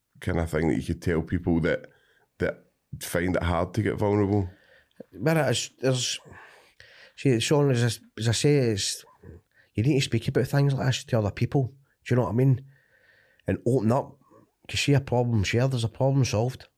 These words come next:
Speaker 1: Aye.
Speaker 2: Do you know what I mean? Um, if there's anybody watching it who have got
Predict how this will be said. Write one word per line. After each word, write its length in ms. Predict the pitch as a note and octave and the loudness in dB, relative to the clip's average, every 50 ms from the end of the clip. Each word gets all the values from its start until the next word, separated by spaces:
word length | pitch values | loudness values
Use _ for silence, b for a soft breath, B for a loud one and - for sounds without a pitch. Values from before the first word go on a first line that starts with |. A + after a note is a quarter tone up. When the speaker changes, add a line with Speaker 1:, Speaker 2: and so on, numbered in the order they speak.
| _ _ _ - | _ _ _ -6
Speaker 1:
Aye. 180 | - D#2 F2 G#2 A#2+ | -4 -2 -2 -2 0
Speaker 2:
Do 20 | A2+ | 2
you 60 | A#2+ | 2
know 60 | B2 B2 | 2 2
what 80 | G2+ | 2
I 20 | A2+ | 2
mean? 280 | A#2+ B2+ C3+ C3 - - - | 2 2 2 0 -2 -4 -2
Um, 760 | G2+ G#2+ G#2+ G#2 G#2 G2+ G2+ G2 G2 F#2+ F#2 F2 D#2+ D#2 D2 _ _ _ _ _ _ B B B B B B B B B B B B B B B B B B B B | 0 2 2 2 2 2 2 0 0 0 -2 -4 -6 -10 -14 _ _ _ _ _ _ B B B B B B B B B B B B B B B B B B B B
if 60 | - | -6
there's 140 | - A#2 A#2 | -4 0 2
anybody 420 | D3 E3 E3+ C#3+ C#3 C3 A#2 A#2 G2+ | 4 4 4 4 2 2 2 2 2
watching 400 | F2+ F#2+ A2+ F#2+ G2+ - - A#2+ | 2 2 0 0 0 0 0 0
it 40 | D2+ | 2
who 60 | - F#2+ | 4 4
have 180 | F#2+ F#2+ F2 | 4 2 2
got 260 | - G#2+ G#2+ A#2 - | 2 2 2 2 0